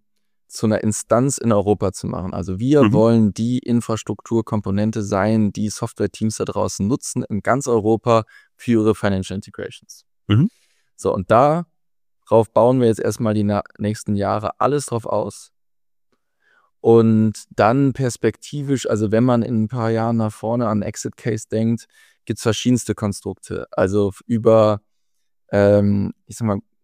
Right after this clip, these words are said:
Speaker 1: so Software-Powerhouses, also große Vendoren, die sehr, sehr große Software, ähm,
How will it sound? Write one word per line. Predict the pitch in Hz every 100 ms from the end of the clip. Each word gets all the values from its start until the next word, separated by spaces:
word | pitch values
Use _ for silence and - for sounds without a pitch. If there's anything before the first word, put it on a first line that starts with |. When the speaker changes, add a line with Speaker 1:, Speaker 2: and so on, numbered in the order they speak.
| _ _
Speaker 1:
so | - 101
Software-Powerhouses, | - 123 - 120 - 107 113 101 104 113 - 107
also | - 95
große | 92 117 120 113
Vendoren, | 104 104 104 113 113 107
die | 104
sehr, | 98 110 117 120
sehr | 107 104 101
große | - 104 113 -
Software, | 104 120 - 117 110 110 - _ _ _ _ -
ähm, | 104 104 104 104 104 104 -